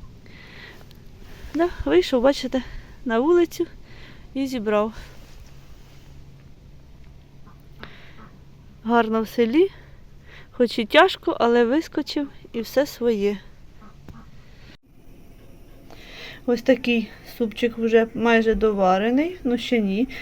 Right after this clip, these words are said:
Ще печінку щас кину, дивіться, який жовтенький. Що воно як пупи з домашніх півнів. Щас печінку кину і воно зовсім інший буде колір.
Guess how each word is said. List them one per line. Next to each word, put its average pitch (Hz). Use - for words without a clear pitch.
Ще 240
печінку 233
щас 254
кину, 262
дивіться, 220
який 226
жовтенький. 262
Що 392
воно 262
як 233
пупи 247
з 220
домашніх 233
півнів. 233
Щас 240
печінку 254
кину 330
і 240
воно 247
зовсім 247
інший 247
буде 233
колір. 254